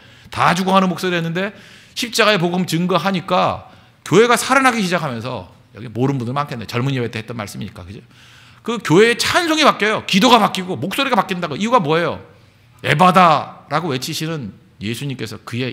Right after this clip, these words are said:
입술을 열어줬기 때문에." 찬송이 열려야 돼요. 그래서 "내 입이 주를 찬송하며", 또 복음 증거 입이 열려야 돼요. "전파하리이다." 말씀을 전파하기를 원합니다. 입술이 열려야 돼요. 또 귀도 열려야겠죠.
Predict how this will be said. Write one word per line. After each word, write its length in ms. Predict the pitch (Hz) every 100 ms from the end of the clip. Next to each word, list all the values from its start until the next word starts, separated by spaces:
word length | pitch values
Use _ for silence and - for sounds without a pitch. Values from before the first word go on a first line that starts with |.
| 160
입술을 340 | 156 147 104
열어줬기 400 | 107 120 113 101
때문에." 260 | 87 80 90 - - _ _ _ _ _ -
찬송이 480 | - 185 160 151
열려야 280 | 110 98 87
돼요. 300 | 87 95 101 -
그래서 180 | 104
"내 180 | 101 123
입이 540 | 131 127 123 165 190 -
주를 260 | 117 117
찬송하며", 520 | - 131 113 101 92 95 101 _ _ _ _ _
또 80 | 156
복음 300 | - 165 190
증거 200 | 180 180
입이 220 | 160 160
열려야 340 | 117 147 160 131
돼요. 380 | 120 147 90 - - - -
"전파하리이다." 840 | 120 127 - 143 135 147 104 90 98
말씀을 480 | 123 139 131 120
전파하기를 520 | - 107 120 117 113 107
원합니다. 380 | 92 82 90 90 - _ _
입술이 320 | 120 120 135 101
열려야 320 | 110 127 -
돼요. 120 | 101 107 - _ _ _ - - _ _ _ -
또 120 | 147
귀도 260 | - 135 180
열려야겠죠. 640 | 156 160 160 165 190 165